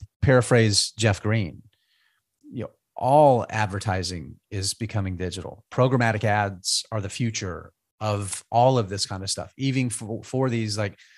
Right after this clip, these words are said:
live T V kind of linear things. Ten years from now, the vast majority of the ads that are served on those platforms are still gonna be, are, are gonna start being programmatic. Where they're not is, like, the big event stuff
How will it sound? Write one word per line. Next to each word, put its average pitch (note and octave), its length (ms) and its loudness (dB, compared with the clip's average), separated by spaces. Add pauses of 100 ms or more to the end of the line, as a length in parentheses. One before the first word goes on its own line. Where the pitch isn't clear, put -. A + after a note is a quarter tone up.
(160)
live A2+ 360 4
T A#2 200 -2
V A2 200 0
kind G#2 240 -2
of G#2+ 60 0
linear G#2 340 0
things. G#2 600 -2 (600)
Ten D3 180 6
years C#3 240 6
from A#2 140 0
now, F#2+ 500 -2
the G#2+ 120 0
vast A2+ 300 4
majority G#2+ 320 0
of G2 40 -2
the G2 140 -2
ads G2+ 200 0
that G#2+ 100 -4
are G2+ 60 -4
served G2 280 -2
on F#2+ 120 -2
those G2 120 -4
platforms G2+ 540 -4
are G#2 80 -2
still G#2 260 -2
gonna G2 200 -6
be, F#2 380 -6 (600)
are, A2 140 -4
are B2+ 180 2
gonna A#2 220 2
start G#2 260 2
being G2+ 340 -2
programmatic. F2+ 640 -2 (100)
Where A#2+ 180 4
they're A#2+ 160 2
not A2+ 380 0
is, G2+ 100 -4
like, A2 140 -2
the B2 80 -4
big A#2 260 -2
event G2 360 -6
stuff - 520 -6